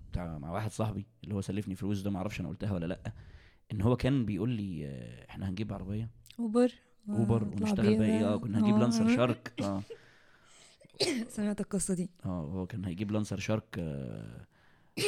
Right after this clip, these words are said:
Speaker 1: آه، توب لاين تلتمية وعشرين ألف جنيه.
Speaker 2: مم.
Speaker 1: وأنا أشتغل عليها سواق. بس هو اتحرج لي إن أنا أبقى اسمي شغال عنده، وحاسس إن أنا،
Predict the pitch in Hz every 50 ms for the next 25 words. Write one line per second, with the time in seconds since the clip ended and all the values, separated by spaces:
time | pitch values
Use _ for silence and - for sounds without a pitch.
0 | - - 165 165 - - - - - - _ _ - _ _ _ - - _ _
1 | _ _ - 107 92 98 104 107 113 117 110 - 95 87 101 101 104 101 98 -
2 | - 101 82 92 101 - 95 90 95 107 120 117 - - 214 202 190 190 196 -
3 | _ _ _ _ _ _ _ _ _ _ _ _ _ _ _ - - 123 123 113
4 | - 127 113 110 110 107 - - 85 80 73 - - - - _ - _ _ _
5 | _ _ _ _ _ _ _ _ _ _ - 107 - - 117 123 120 104 - -
6 | - 113 120 123 117 110 104 101 104 110 104 - 98 104 87 82 101 107 - 117
7 | 104 - 95 90 107 107 95 92 92 87 - - - - - _ _ _ _ _
8 | - - _ - 117 107 104 120 127 123 - - 110 107 110 117 127 123 110